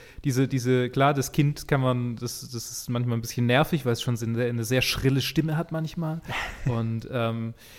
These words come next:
Speaker 1: die Gewalt gegen Kinder, die hier dargestellt wird, ist natürlich auch manchmal schwer zu ertragen in manchen Momenten. Also finde ich jetzt, keine Ahnung, also da, da wird ständig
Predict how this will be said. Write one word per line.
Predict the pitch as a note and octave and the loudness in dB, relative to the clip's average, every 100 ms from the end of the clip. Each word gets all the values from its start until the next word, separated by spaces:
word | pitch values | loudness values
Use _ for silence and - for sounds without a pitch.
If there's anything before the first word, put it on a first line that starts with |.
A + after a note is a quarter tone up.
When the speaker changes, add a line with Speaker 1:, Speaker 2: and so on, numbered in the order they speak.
| - | -6
Speaker 1:
die | B2+ | -2
Gewalt | B2 B2 C3+ D#3 - | 4 6 8 6 4
gegen | D3 C3+ | 2 2
Kinder, | - D3 D3 C#3+ C#3+ C#3+ C3+ | 4 6 8 6 6 4 2
die | C#3 | 0
hier | C3 C3 | 2 2
dargestellt | B2+ C3 C3+ C3 C#3 C3 | 4 2 0 2 4 4
wird, | A#2+ B2 | 2 -4
ist | A#2+ | -4
natürlich | A#2+ - A#2 | -4 -2 -2
auch | A#2+ C3+ - | -2 -2 -4
manchmal | C#3 C#3 C3+ C3+ | -2 -2 0 -2
schwer | - B2 C3 | 2 2 2
zu | D3 | 2
ertragen | B2 A#2+ A#2 C3 C#3+ | 0 2 2 2 0
in | C3+ | -2
manchen | C#3 - | -2 0
Momenten. | C#3 C#3 C#3 C#3+ D3+ C#3 C3+ | 0 0 0 0 -2 -4 -4
Also | - A2 | -4 -4
finde | A2+ G#2+ | -4 -6
ich | C3 | -6
jetzt, | C3+ C3 - - | -6 -6 -12 -12
keine | - A2+ | -4 -2
Ahnung, | A2 C3+ B2 | 0 -2 -4
also | A2 G#2+ | -6 -6
da, | A2+ - | -8 -8
da | G#2+ | -10
wird | A2+ | -8
ständig | - B2 C3 C3 | -4 -2 0 0